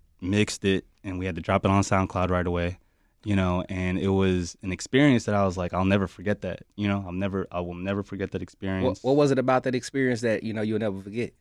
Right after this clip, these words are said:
Speaker 1: Um, just being in that process to, you know, to create something and just put it out in the world, 'cause I, I, I felt like she was ready to just do that, you know, 'cause sometimes with artists, um, and just from my perspective, being an engineer and working with so many, it's like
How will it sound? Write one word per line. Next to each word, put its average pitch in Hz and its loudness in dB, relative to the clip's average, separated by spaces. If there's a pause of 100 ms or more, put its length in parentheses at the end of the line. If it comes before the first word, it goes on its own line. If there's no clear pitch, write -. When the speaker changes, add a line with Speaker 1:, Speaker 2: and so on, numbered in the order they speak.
(100)
Speaker 1:
Um, 156 4
just 131 0
being 156 6
in 147 8
that 127 6
process 131 2
to, 110 4
you 117 2
know, 101 4 (760)
to 107 -2 (140)
create 117 2
something 107 0
and 95 0
just 98 -6
put 117 2
it 101 2
out 101 2
in 101 -6
the 90 -6
world, 95 0
'cause 98 -10
I, 98 -4 (180)
I, 107 -10
I 104 -6
felt 139 0
like 151 0
she 160 -2
was 120 2
ready 117 2
to 113 0
just 95 -8
do 123 0
that, 87 -2
you 101 -6
know, 107 2
'cause 98 -4 (640)
sometimes 156 4
with 117 4
artists, 123 4 (100)
um, 107 8
and 107 6
just - 0 (200)
from 110 2
my 101 4
perspective, 98 0
being 101 4
an 92 4
engineer 95 4
and 90 2
working 95 0
with 87 -2
so 90 -10
many, 98 -2
it's - -8
like 90 -6